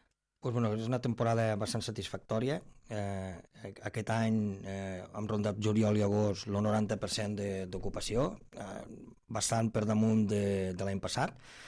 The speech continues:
Los, los dos càmpings han estat plens, l'hotel pràcticament ha estat també al cent per cent, sobretot el mes d'agost, i crec que és un,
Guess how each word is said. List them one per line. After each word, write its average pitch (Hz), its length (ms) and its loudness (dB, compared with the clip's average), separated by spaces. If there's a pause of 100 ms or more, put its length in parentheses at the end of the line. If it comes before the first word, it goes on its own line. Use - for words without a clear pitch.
(340)
Los, 113 460 2
los 104 260 2
dos 123 160 4
càmpings 113 460 4
han 110 100 4
estat 104 320 0
plens, 156 540 2
l'hotel 110 500 4
pràcticament 104 560 0
ha 101 80 0
estat 101 260 -2
també 101 320 -2
al 95 120 -2
cent 101 200 0
per 95 140 -4
cent, 160 300 2 (100)
sobretot 107 320 -2
el 101 100 2
mes 98 160 0
d'agost, 110 380 -2 (560)
i 113 80 4
crec 127 240 4
que 139 140 6 (160)
és 113 100 2
un, 117 480 6